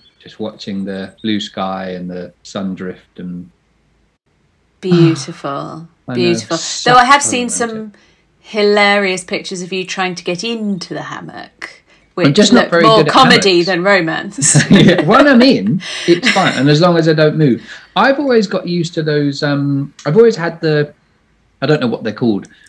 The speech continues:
Speaker 1: made out of parachute silk, and they're a bit like a banana. So they
Speaker 2: Mm-hmm.
Speaker 1: wrap round you, and, and they don't, you know, they're gathered very tightly
Speaker 2: Mm.
Speaker 1: at both ends. You put them between a tree,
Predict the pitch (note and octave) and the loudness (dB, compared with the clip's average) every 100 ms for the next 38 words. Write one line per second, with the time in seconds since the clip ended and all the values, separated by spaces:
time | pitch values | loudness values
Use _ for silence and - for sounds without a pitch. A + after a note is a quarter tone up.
0 | _ _ - - - - - D3+ D#3+ D#3+ | _ _ -20 -20 -20 -18 -10 -4 0 0
1 | - A#2+ - D#3 C#3 A#2 A2+ G#2+ - - | -2 -6 -6 -4 -2 -2 -4 -4 -6 -6
2 | G2 F2 G#2 A2 A2 G#2+ A2+ - G#2+ A2+ | -6 -8 -4 -2 -2 -4 -8 -8 -4 -2
3 | A2+ A2 G2 F2+ - _ _ _ _ - | 0 -2 -4 -8 -18 _ _ _ _ -4
4 | A#3 G#3 C3+ C3 - _ _ - A#2+ A#2 | -2 0 0 -2 -6 _ _ -6 -2 0
5 | G#2+ G2 G2 F#2+ F#2+ F#2+ F#2+ G2 G#2+ G#2+ | -2 -4 -6 -6 -4 -6 -6 -8 -6 -4
6 | G#2+ G#2 G2+ G2+ - - A2+ B2+ A2+ A2 | -2 -2 -2 -6 -10 -16 -10 -6 -2 0
7 | B2+ B2 G#2+ F#2 - - _ A2+ A2 A2 | 0 -2 -4 -8 -10 -20 _ -4 -4 -4
8 | A2 G2+ G2 F#2+ - G#2 G2 F#2+ F2+ - | -2 -2 -4 -8 -8 -8 -6 -8 -10 -14
9 | - F#2 - - G#2+ G2+ G2+ F#2+ F2+ - | -16 -18 -18 -16 -14 -12 -12 -12 -14 -12
10 | G2 F2+ | -12 -12